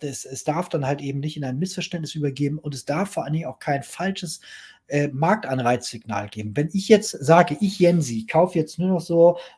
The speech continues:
äh, Quatsch, wo dieses Symbol drauf ist, weil ich glaube, dass ich deswegen jetzt komplett meinen Footprint reduziert habe, laufe natürlich in die Falle hinein,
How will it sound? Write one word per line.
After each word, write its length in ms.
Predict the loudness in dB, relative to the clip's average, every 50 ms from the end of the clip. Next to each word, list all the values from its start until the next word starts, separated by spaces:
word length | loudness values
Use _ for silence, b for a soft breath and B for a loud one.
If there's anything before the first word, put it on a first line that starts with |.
| B -12
äh, 140 | -12 -12 -10 -12
Quatsch, 440 | -14 -4 0 0 0 0 0 -2 0
wo 120 | 0 0 0
dieses 400 | 0 4 6 6 6 6 2 -2
Symbol 560 | -10 -10 -4 -2 -2 -2 0 2 2 2 2
drauf 260 | 2 2 0 0 0
ist, 160 | -4 -2 0
weil 140 | 0 2 2
ich 160 | 0 -2 -4
glaube, 540 | -2 0 0 4 4 4 4 4 2 0 0
dass 200 | 0 -2 -4 -4
ich 140 | -6 -4 -2
deswegen 480 | -2 -2 -2 -2 -2 -4 -2 -2 -2
jetzt 180 | -2 -2 -4 -4
komplett 420 | -4 -6 -4 -2 -2 -2 -2 -2
meinen 160 | -4 -6 -6 -6
Footprint 640 | -8 -10 -10 -10 -10 _ -6 -4 -4 -4 -4 -6
reduziert 520 | -6 -6 -6 -6 -8 -6 -6 -6 -6 -6 -4
habe, 300 | -6 -6 -4 -6 -8 B B B B B B B -2
laufe 480 | 0 2 4 4 4 4 2 2 2
natürlich 520 | 2 2 2 2 2 4 4 4 4 2 -2
in 80 | -4 -4
die 100 | -4 -6
Falle 320 | -6 -6 -4 -2 0 0
hinein, 640 | 0 0 0 0 0 0 0 2 2 2 2 0 -2